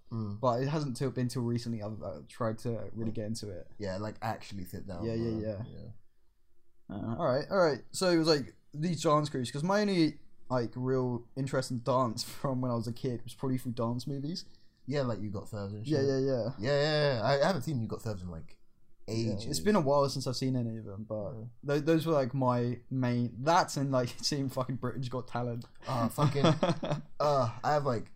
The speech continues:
Speaker 1: issues with that, like, reality T V shit all the time.
Speaker 2: Yeah?
Speaker 1: 'Cause it just seems so forced.
Speaker 2: It, it doesn't seem, like, real, you know?
Speaker 1: Yeah, well, it's a reality T V show.
Speaker 2: I mean, like, what, oh, shit, what, what are they called?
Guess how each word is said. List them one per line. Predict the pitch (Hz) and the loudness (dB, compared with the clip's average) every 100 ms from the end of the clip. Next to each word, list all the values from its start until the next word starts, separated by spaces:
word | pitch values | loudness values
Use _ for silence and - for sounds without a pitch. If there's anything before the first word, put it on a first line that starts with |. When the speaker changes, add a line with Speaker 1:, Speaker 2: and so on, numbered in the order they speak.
| - | -8
Speaker 1:
issues | 113 107 110 98 | -6 -4 -4 -4
with | 101 | -4
that, | 101 101 - - | -4 -4 -6 -8
like, | 101 98 - - - - - | -8 -8 -12 -12 -12 -14 -8
reality | 98 101 104 | -6 -4 -4
T | 107 104 | -4 -4
V | 98 101 | -4 -4
shit | - 101 - - | -4 -6 -6 -8
all | 104 101 | -4 -4
the | 98 | -4
time. | - 101 101 101 - | -4 -4 -4 -4 -2
Speaker 2:
Yeah? | 135 135 214 - | 2 2 2 0
Speaker 1:
'Cause | 156 | -2
it | 156 | -2
just | 151 | -2
seems | 143 131 117 | -2 -2 0
so | 120 | -2
forced. | 110 98 98 92 - - - - - - - | -2 -4 -4 -6 -10 -16 -20 -20 -20 -20 -10
Speaker 2:
It, | 135 | -6
it | 156 170 | -2 0
doesn't | 196 208 240 190 | 4 4 2 0
seem, | 196 196 175 143 | 0 0 0 0
like, | 131 131 | 0 -2
real, | 113 131 131 117 110 135 | -2 0 2 0 -2 -4
you | 160 | -2
know? | 113 110 151 - - | -2 -2 -8 -12 -10
Speaker 1:
Yeah, | 120 104 | -8 -2
well, | 110 156 | 2 4
it's | 180 | 4
a | |
reality | 127 110 90 87 | 2 0 -2 -6
T | 92 85 | -8 -8
V | 90 | -8
show. | - 60 82 | -10 -14 -8
Speaker 2:
I | 123 135 | -2 0
mean, | 180 | 2
like, | 175 156 | 2 0
what, | 147 135 | -2 -4
oh, | 127 | -6
shit, | - 107 80 | -6 -6 -6
what, | 151 190 196 - - - | -4 -2 -2 -8 -12 -8
what | 139 175 | -2 0
are | |
they | 151 | 0
called? | - 120 113 | 0 0 -2